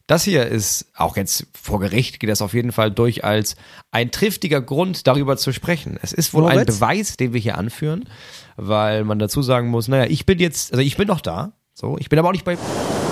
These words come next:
Speaker 1: geht ja jetzt nicht darum zu sagen, wo ich bin. Ich bin bei
Speaker 2: Ja.
Speaker 1: einem von diesen ganzen anderen Anbieten,
Speaker 2: Ja.
Speaker 1: anbietenden Firmen.
Speaker 2: Moritz?
Speaker 1: Aber es sieht mir auch gar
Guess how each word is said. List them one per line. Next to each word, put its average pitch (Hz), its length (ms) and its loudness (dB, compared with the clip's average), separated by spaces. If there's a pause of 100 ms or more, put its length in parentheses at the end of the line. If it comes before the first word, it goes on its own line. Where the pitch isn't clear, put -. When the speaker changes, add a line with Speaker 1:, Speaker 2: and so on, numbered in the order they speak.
(640)
Speaker 1:
geht 120 120 0
ja 131 60 4
jetzt 120 120 2
nicht 139 120 -2
darum 131 200 2
zu 131 100 -2
sagen, 113 300 0
wo 131 100 2
ich 170 240 -4
bin. 131 280 -6
Ich - 100 -20
bin 98 160 -2
bei 101 80 2
Speaker 2:
Ja. 117 60 4
Speaker 1:
einem 123 120 4
von 127 80 2
diesen 98 140 0
ganzen 95 200 -2
anderen 117 280 0
Anbieten, 92 580 -6 (240)
Speaker 2:
Ja. 117 160 2
Speaker 1:
anbietenden 117 320 -2
Firmen. 101 460 -4 (1040)
Speaker 2:
Moritz? 190 140 2
Speaker 1:
Aber 202 120 4
es - 120 2
sieht 190 120 -4
mir 156 120 0
auch 131 100 -4
gar 135 140 0